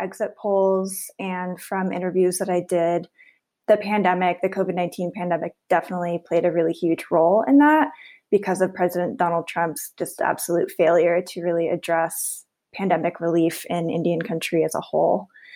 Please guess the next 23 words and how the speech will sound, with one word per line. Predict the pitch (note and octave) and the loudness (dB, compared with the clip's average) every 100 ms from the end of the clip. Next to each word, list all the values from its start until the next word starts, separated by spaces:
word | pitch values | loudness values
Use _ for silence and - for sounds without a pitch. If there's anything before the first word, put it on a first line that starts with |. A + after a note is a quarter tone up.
| - - _ _ - | -20 -20 _ _ 4
And | B3+ | 6
I | |
was | C#4 - | 6 4
also | C4 F#4 | 2 2
gonna | G#4 G#4 | 2 0
talk | - A3+ A3+ | 0 0 2
about | A3 G3 F3+ | 2 4 2
not | G3 F3+ | 0 -2
just | - F#3+ - | 0 -2 -2
this | F#3+ F#3+ | -4 0
election, | A3 A3+ - C4+ C4+ | 2 2 0 2 2
but | A#3 | 4
also | F#3+ F3 - F#3 F3+ F3 | 2 2 2 2 2 0
a | F#3+ | -2
couple | F3+ - F3+ | -6 -2 0
examples | F3+ F3+ E3+ F3 F3 F3 - - | 0 -2 -6 -2 -2 -2 -4 -2
of | E3+ E3 E3 - - | 0 0 -4 -10 -10
Native | G3 F#3 F3 | -4 0 0
voting | F3+ E3 E3 | 0 -2 -2
power | - F3 E3 E3 E3 - | -6 -4 -2 0 -2 -2
in | E3 | -6
past | - F3 - | -6 -8 -4
elections. | A#3+ B3+ B3+ D4 D4 D4+ D4+ - | 0 0 0 2 4 4 0 -8